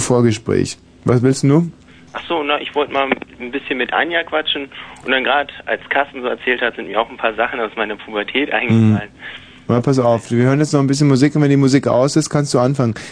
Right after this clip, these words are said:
Speaker 1: Was genau willst du erzählen?
Speaker 2: Naja, also einmal, ähm,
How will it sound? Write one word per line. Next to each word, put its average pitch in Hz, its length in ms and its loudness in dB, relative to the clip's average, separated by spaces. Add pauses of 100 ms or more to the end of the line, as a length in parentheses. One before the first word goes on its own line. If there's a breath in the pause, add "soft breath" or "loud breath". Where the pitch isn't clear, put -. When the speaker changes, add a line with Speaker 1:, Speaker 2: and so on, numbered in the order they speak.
Speaker 1:
Was 139 180 0
genau 170 240 4
willst 175 160 2
du 185 60 4
erzählen? 196 400 2 (580 loud breath)
Speaker 2:
Naja, 113 240 2
also 113 260 -2
einmal, 131 580 0
ähm, 113 340 -4